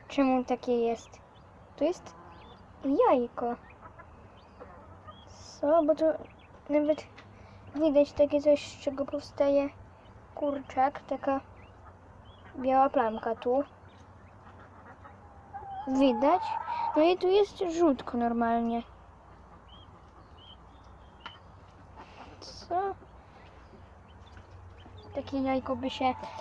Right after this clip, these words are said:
No, możecie na-, mi napisać w komentarzach, jak będą dostępne, czy takie jajko by się nadawało do inkubacji. <laughs> Pierwszy raz takie jajko mam.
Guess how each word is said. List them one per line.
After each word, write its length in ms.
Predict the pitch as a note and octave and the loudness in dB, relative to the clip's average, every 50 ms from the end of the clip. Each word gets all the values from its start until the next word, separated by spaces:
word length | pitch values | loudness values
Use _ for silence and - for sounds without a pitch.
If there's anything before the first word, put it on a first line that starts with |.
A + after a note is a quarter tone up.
| - - - | -4 2 4
No, 120 | G3+ D#4 | 6 8
możecie 380 | E4 F#4+ F#4+ G4 A4 A4+ - G#4 | 8 6 6 6 4 4 4 4
na-, 400 | G4 G4 G4 F#4 E4 - - - D#4+ | 4 6 4 4 2 0 0 2 4
mi 120 | E4 F4+ | 6 6
napisać 680 | F4+ F#4 F4+ - E4 D4+ C#4+ - A#3+ A#3 A#3 A#3 - - - - - - - - - - - - - | 6 6 4 4 4 2 4 4 2 2 2 0 -4 -12 -14 -16 -18 -18 -18 -18 -16 -14 -14 -14 -4
w 60 | - | 0
komentarzach, 580 | - C#4 C#4 C#4 C4+ D4 C#4 A#3+ A#3+ B3 A#3+ | 2 4 4 4 6 4 4 4 2 2 4
jak 120 | B3+ B3 A#3 | 2 2 2
będą 360 | A#3 B3+ B3 B3 B3 B3 B3 | 2 2 2 2 2 2 0
dostępne, 480 | B3 B3+ - - B3+ B3+ - - D4+ D4 | 0 0 0 0 0 2 4 4 4 4
czy 140 | - D4+ | 4 4
takie 260 | D4 D#4+ D4+ D#4+ D4+ C#4+ | 4 4 6 6 6 8
jajko 380 | C#4+ D4 E4 D4+ E4+ E4 D#4+ - - - - - - | 8 8 8 8 8 8 6 6 2 -8 -10 -4 -2
by 80 | C#4 C#4 | -2 2
się 100 | - D4 | 4 6
nadawało 460 | D4 D4 C4+ C#4+ C#4 C#4+ C#4+ C#4+ C#4+ | 6 8 6 6 6 8 6 6 6
do 100 | A#3+ C4 | 4 2
inkubacji. 840 | C4 C4 C4 B3+ - - C4 A3+ A3+ A3 G#3 - - - G3 G#3 G#3+ - - - - - - - - - - - - - - - - - - - - - - - - - - - | 2 2 2 0 0 -2 0 2 2 2 2 0 -6 -12 -12 -12 -12 -12 -16 -20 -20 -20 -20 -20 -20 -20 -20 -20 -20 -20 -20 -20 -20 -20 -20 -20 -20 -20 -20 -20 -18 -18 -4 0
<laughs> 1400 | - C5 - - - - - - - - - - - - - - - - - - - - - - - - - - - | 0 0 0 0 -6 -20 -20 -20 -20 -20 -20 -20 -20 -20 -20 -20 -20 -20 -20 -20 -20 -20 -20 -20 -20 -20 -20 -20 -6
Pierwszy 440 | - D#4+ F4 F4+ E4+ - - F#4+ F#4 | 0 2 2 2 0 -2 -2 -2 0
raz 220 | F4+ F4+ D#4+ - | 2 0 0 0
takie 380 | - - C4 B3+ - D4 C#4 C4+ | -2 -2 -4 -2 0 2 4 6
jajko 380 | B3+ B3 A#3+ A#3+ - - B3 A#3+ | 6 4 4 2 0 0 0 2
mam. 260 | A#3+ A#3+ B3 B3 | 2 2 0 0